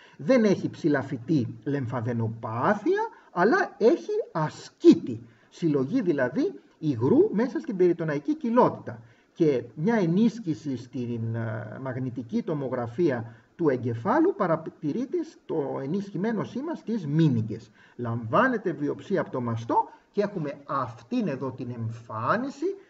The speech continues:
στο μικροσκόπιο, πολύ χαρακτηριστική για τη διάγνωση. Να δούμε πάλι τον μαστό,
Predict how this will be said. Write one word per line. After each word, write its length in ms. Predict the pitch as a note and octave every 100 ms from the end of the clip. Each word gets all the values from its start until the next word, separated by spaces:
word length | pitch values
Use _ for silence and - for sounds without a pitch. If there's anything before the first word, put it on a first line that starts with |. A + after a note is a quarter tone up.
| _
στο 220 | - -
μικροσκόπιο, 1040 | C#3 B2+ C3+ A#2 A#2 - A3 F4+ G4 G#4+ - _ _ _
πολύ 260 | - C3+ G3+
χαρακτηριστική 800 | F3+ D3+ A#2+ - A#2+ A2+ A#2 D#3
για 180 | C#3+ A#2+
τη 140 | A#2+
διάγνωση. 840 | G#2+ A#2 C#3+ B3 D#4+ F4+ - G#4+ G#4+ _ _ _ _ _ _
Να 240 | B2 B2+ A#2
δούμε 300 | C#3+ A#3+ G#3
πάλι 280 | G3+ F3
τον 180 | D3+ D#3+
μαστό, 640 | C#3 C3 A2+ - C#3+ -